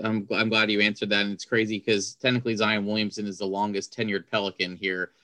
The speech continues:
right now, just based on when he was drafted compared to some of the free agents and the trades that happened last summer. So you're right. There's not a lot of people from your time, even eighteen months ago, uh, when you're talking about the, the dynamic of this franchise. Well, Sean,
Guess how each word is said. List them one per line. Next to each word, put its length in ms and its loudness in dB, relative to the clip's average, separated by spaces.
right 200 4
now, 220 6
just 200 -6
based 220 4
on 120 0
when 160 0
he 100 -2
was 180 -2
drafted 480 0
compared 360 -2
to 60 -12
some 160 -4
of 60 -2
the 80 -4
free 240 0
agents 360 2
and 80 -6
the 40 -6
trades 320 2
that 100 -4
happened 320 -2
last 240 -2
summer. 320 -4
So 240 -6
you're 160 -6
right. 260 0
There's 260 -8
not 140 0
a 20 -4
lot 160 -4
of 60 -8
people 340 2
from 240 -2
your 100 0
time, 360 0
even 220 -4
eighteen 400 -4
months 240 -6
ago, 340 2
uh, 140 2
when 100 2
you're 100 2
talking 340 0
about 300 0
the, 340 2
the 100 0
dynamic 480 2
of 100 -4
this 160 -4
franchise. 500 0
Well, 80 -10
Sean, 380 -2